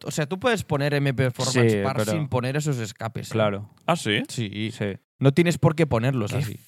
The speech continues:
Speaker 3: feos son esos
Speaker 1: Es
Speaker 3: escapes.
Speaker 1: raro.
Speaker 2: A ver, yo los he
Speaker 1: Es
Speaker 2: visto
Speaker 1: raro.
Speaker 2: en los
Speaker 3: Oh.
Speaker 2: dos primeros coches que se presentaron y luego no hay prácticamente
Speaker 1: Por
Speaker 2: ningún
Speaker 1: eso.
Speaker 2: coche que los
Speaker 1: En
Speaker 2: eh,
Speaker 1: Goodwood vimos varios.
Speaker 3: Sí.
Speaker 2: Sí.
Speaker 3: No, no, no los
Speaker 2: Pero
Speaker 3: encuentro
Speaker 2: coches de
Speaker 3: nada,
Speaker 2: prensa,
Speaker 3: na-,
Speaker 2: coches
Speaker 3: nada
Speaker 2: de
Speaker 3: estiloso, nada, no, no me gusta nada.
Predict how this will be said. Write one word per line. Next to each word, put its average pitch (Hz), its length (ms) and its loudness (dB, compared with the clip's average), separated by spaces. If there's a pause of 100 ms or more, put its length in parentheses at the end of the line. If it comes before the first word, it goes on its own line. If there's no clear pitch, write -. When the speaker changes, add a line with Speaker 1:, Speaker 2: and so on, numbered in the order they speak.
Speaker 3:
feos 131 360 -6
son 113 200 -8
esos 113 220 -10
Speaker 1:
Es 107 160 -10
Speaker 3:
escapes. 220 240 0
Speaker 1:
raro. 120 280 2 (200)
Speaker 2:
A 123 140 4
ver, 131 300 2
yo 143 180 4
los 147 160 6
he 151 60 6
Speaker 1:
Es 135 80 4
Speaker 2:
visto 185 180 4
Speaker 1:
raro. 156 340 10
Speaker 2:
en 131 300 6
los 127 160 12
Speaker 3:
Oh. 139 80 10
Speaker 2:
dos 143 140 6
primeros 147 420 4
coches 143 260 2
que 143 120 -4
se 127 100 2
presentaron 110 640 2
y 117 60 2
luego 113 340 4
no 110 220 0
hay 117 240 -2
prácticamente 110 680 -2
Speaker 1:
Por 117 80 4
Speaker 2:
ningún 110 180 4
Speaker 1:
eso. 110 120 2
Speaker 2:
coche 107 240 -2
que 98 80 -4
los 87 160 -8
Speaker 1:
En 127 100 4
Speaker 2:
eh, 120 60 2
Speaker 1:
Goodwood 170 380 10
vimos 120 360 4
varios. 117 440 -4
Speaker 3:
Sí. 120 360 0
Speaker 2:
Sí. 98 340 -6
Speaker 3:
No, 117 140 -2
no, 120 200 -6
no 131 180 2
los 139 60 4
Speaker 2:
Pero 123 120 4
Speaker 3:
encuentro 139 300 6
Speaker 2:
coches 151 60 8
de 147 40 6
Speaker 3:
nada, 143 240 8
Speaker 2:
prensa, 98 320 -4
Speaker 3:
na-, 123 200 2
Speaker 2:
coches 127 140 0
Speaker 3:
nada 123 220 6
Speaker 2:
de 123 60 4
Speaker 3:
estiloso, 117 800 0
nada, 113 440 0
no, 113 220 -4
no 117 60 -2
me 120 80 2
gusta 120 240 -2
nada. 107 240 -4